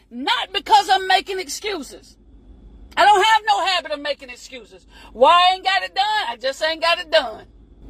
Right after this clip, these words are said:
Ninety-nine percent of the failures come from people who have the habit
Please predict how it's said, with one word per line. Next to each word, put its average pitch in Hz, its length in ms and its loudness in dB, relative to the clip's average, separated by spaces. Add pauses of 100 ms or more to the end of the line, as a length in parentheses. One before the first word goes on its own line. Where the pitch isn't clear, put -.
(340)
Ninety-nine 440 580 2
percent 415 380 -6
of 320 100 0
the 294 100 -6
failures 320 640 0 (280)
come 359 260 -4
from 359 160 -6
people 359 380 -4
who 302 140 0
have 262 160 2
the 247 80 -2
habit 339 440 2